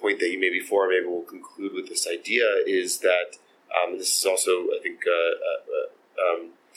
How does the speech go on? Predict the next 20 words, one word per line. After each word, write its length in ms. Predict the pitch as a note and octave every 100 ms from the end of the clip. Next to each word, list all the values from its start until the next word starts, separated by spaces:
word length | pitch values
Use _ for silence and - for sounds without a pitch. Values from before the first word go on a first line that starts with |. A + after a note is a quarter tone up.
| - - _
uh, 240 | - E2+ E2
touches 300 | - G2+ F#2
on, 280 | F#2 F2+ E2+ - -
uh, 260 | F2 F#2+
an 60 | F2+
idea 240 | F2 F2
that 180 | E2 -
Dina 220 | G#2+ C#3
brought 260 | C#3 F2 E2
up, 200 | D#2+ -
is, 440 | - F#2 F2 - - - - _
you 80 | F#2+
know, 100 | F2+
that, 360 | F2+ F#2 F2 -
um, 260 | F2+ F2+ F2 - -
that 120 | F#2 G2
our 200 | F#2 F#2
ability 540 | G2+ A2+ A#2 A#2 A2+
to 220 | - G2+
experience 840 | F2+ - - G2+ G2+ G2+ G#2+ G#2+